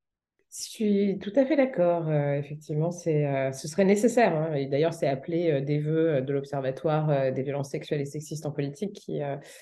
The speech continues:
qui est, euh, une proposition qui a été reprise d'ailleurs par, euh, le Haut Co-, le Haut Conseil à l'égalité entre les femmes et les hommes, là, dans son dernier rapport sur, euh, l'état du sexisme, euh, une des, des, des dix préconisations phares de créer une, une instance de ce type. Euh,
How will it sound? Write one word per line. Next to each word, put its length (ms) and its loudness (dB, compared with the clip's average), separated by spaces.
qui 180 2
est, 160 8
euh, 80 8
une 160 4
proposition 480 2
qui 80 -2
a 40 2
été 140 0
reprise 320 2
d'ailleurs 320 0
par, 180 -4
euh, 140 0
le 160 0
Haut 80 -4
Co-, 160 -6
le 100 2
Haut 180 4
Conseil 380 0
à 40 0
l'égalité 360 -2
entre 160 -10
les 80 -2
femmes 180 -6
et 40 -2
les 160 -2
hommes, 140 2
là, 100 0
dans 140 -4
son 160 -8
dernier 240 -2
rapport 300 -4
sur, 240 -6
euh, 80 -4
l'état 220 -2
du 80 -4
sexisme, 560 -2
euh, 240 4
une 140 2
des, 160 0
des, 220 -4
des 220 -4
dix 300 2
préconisations 800 0
phares 300 -2
de 80 -4
créer 260 -6
une, 160 -6
une 140 2
instance 340 2
de 80 4
ce 160 0
type. 320 -2
Euh, 640 0